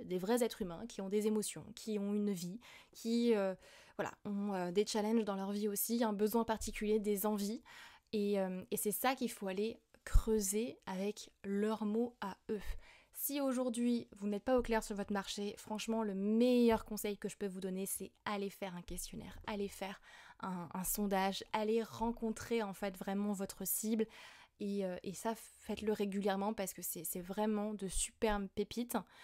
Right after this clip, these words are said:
non seulement pour votre contenu après mais en plus ça permet de, d'anticiper aussi les demandes de votre marché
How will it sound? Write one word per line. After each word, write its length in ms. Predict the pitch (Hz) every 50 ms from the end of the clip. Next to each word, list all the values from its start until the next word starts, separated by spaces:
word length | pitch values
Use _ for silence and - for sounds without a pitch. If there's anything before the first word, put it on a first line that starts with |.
| - - - - _
non 140 | - 233 233
seulement 340 | 233 - 240 233 233 233 240
pour 140 | 233 220 202
votre 180 | 202 196 -
contenu 380 | - 226 233 233 - 233 226 220
après 400 | 208 202 - - 226 226 233 240
mais 120 | 233 214
en 120 | 196 190 190
plus 240 | - - 233 247 240
ça 160 | - 226 196
permet 420 | - 208 202 202 202 214 220 233
de, 260 | 220 190 190 190 190
d'anticiper 800 | 190 185 214 226 240 240 - 269 254 247 - 247 240 254 262 262
aussi 480 | - 226 220 - - - 220 214 220 220 -
les 80 | 208
demandes 320 | 185 202 214 214 226 226 220
de 80 | 214
votre 180 | 202 202 202 -
marché 420 | 208 196 - - - 226 233 269